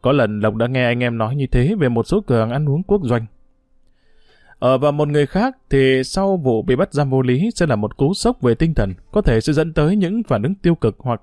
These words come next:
chán nản hoặc bỏ cuộc. Nhưng ở Lộc điều đó không thể xảy ra.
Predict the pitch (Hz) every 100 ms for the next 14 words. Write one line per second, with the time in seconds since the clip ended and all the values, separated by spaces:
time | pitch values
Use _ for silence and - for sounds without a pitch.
0 | - 139 214 180 98 101 - 131 127 139
1 | 110 104 123 110 _ _ _ _ _ _
2 | _ _ _ _ _ _ _ _ _ _
3 | _ _ _ _ _ _ _ 175 220 117
4 | 120 120 131 127 175 - 208 139 101 104
5 | 98 127 131